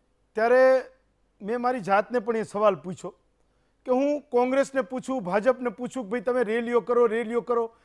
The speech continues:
ઠીક છે, બે લોકો મારી વાહવાહી કરી નાખે ને હું તમને સવાલ પૂછી નાખું, કંઈ વાંધો નહીં. ભાજપને પૂછું ને કોંગ્રેસને પૂછું, મેં એવું નક્કી કર્યું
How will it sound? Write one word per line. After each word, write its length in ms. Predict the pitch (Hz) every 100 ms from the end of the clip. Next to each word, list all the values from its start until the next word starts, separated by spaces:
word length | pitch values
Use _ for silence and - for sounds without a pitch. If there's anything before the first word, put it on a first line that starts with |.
| _ -
ઠીક 140 | 302
છે, 120 | -
બે 200 | 262 247
લોકો 260 | 240 240 254
મારી 200 | 233 240
વાહવાહી 420 | 208 220 220 233
કરી 220 | - 214
નાખે 200 | 233 240
ને 60 | 262
હું 100 | 226
તમને 360 | 226 220 214 185 _ _
સવાલ 300 | - 233 240
પૂછી 320 | 226 247 - 226
નાખું, 260 | 190 226
કંઈ 180 | 214 240
વાંધો 320 | 196 165 131
નહીં. 140 | 113 - _ _ _
ભાજપને 420 | 233 262 262 254
પૂછું 280 | 196 240 269
ને 60 | 208
કોંગ્રેસને 460 | 226 226 226 214
પૂછું, 380 | 185 220 294 294
મેં 100 | 294
એવું 160 | 277 247
નક્કી 240 | 247 277
કર્યું 220 | 196 185